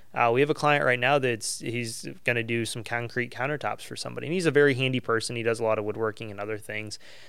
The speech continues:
Uh, but, you know, he's, I, I could tell in our meeting the other day that, like, this is kind of,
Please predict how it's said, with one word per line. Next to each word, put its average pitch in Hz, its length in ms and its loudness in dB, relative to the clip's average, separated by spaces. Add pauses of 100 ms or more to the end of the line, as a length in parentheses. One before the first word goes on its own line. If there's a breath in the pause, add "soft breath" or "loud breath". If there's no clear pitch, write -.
(120)
Uh, 120 220 4
but, 139 340 8 (100)
you 147 120 2
know, 139 100 2
he's, 143 260 -2 (140)
I, 131 280 2
I 113 40 0
could 123 160 -2
tell 143 220 6
in 135 40 2
our 123 100 2
meeting 151 260 -2
the 123 80 2
other 110 100 2
day 110 200 2
that, 110 180 -2
like, 110 320 0
this 127 180 0
is 135 140 -2
kind 143 240 0
of, 135 180 -4